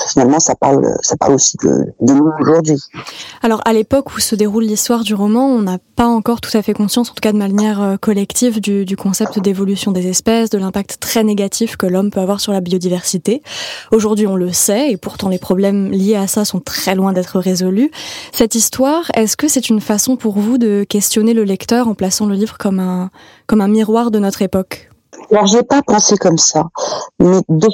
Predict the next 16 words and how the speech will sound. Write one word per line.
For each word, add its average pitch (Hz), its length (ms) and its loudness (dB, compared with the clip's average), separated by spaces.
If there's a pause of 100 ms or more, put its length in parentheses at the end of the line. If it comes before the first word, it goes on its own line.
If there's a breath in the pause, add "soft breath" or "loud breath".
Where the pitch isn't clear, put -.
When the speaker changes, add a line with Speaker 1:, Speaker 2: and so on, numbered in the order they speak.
Speaker 1:
fait, 220 340 2
je 202 180 4
l'ai, 240 200 4
je, 214 140 4
je 190 160 4
l'ai 208 80 4
pensé 220 340 2
plus 240 280 2
dans 190 140 4
le, 170 300 4
dans 165 140 2
la 175 160 2
sidération 220 920 4
et 175 60 2
dans, 170 460 4
euh, 151 180 4